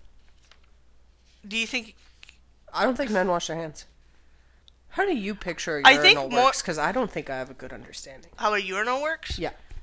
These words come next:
Speaker 1: I've used a urinal. Very difficult.
Speaker 2: Mm, I imagine.
Speaker 1: I think more men wash their hands than women.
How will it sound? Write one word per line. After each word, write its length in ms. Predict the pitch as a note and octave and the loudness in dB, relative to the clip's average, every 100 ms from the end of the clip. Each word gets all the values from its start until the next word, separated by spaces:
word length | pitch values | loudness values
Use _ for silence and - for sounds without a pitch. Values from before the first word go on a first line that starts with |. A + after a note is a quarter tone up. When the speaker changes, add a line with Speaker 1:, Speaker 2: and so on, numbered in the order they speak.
| - - - | -16 -16 -10
Speaker 1:
I've 180 | B3+ | -8
used 280 | G#3+ A#3 G#3 | -6 -8 -8
a 60 | D3+ | -10
urinal. 400 | C#3+ C#3 C#3+ D#3 - - - - | -10 -10 -12 -16 -20 -20 -20 -16
Very 920 | - G3+ G3+ G3+ G3+ G3 F3+ E3 D#3+ | -2 0 2 2 0 -2 -6 -6 -10
difficult. 600 | - - C#3+ - - - - - F#3+ | -14 -18 -20 -16 -14 -14 -18 -14 -6
Speaker 2:
Mm, 280 | F3+ D3 C#3+ F3 | -4 -4 -8 -6
I 100 | D#3+ | -4
imagine. 460 | D3+ C#3 C#3+ D3 - - - _ _ - | -2 -4 -8 -14 -16 -20 -20 _ _ 4
Speaker 1:
I 160 | B3+ | 4
think 180 | D#4 D4+ | 4 2
more 220 | A#3+ A#3+ | 2 2
men 280 | A3+ G#3 F#3+ | 2 2 2
wash 320 | F#3 F#3 - | 0 0 -4
their 220 | - F#3 F#3+ | -6 -6 -4
hands 320 | F3 F3 - | -8 -10 -10
than 200 | E3+ E3 | -12 -10
women. 360 | D#3+ E3 G3+ | -12 -12 -14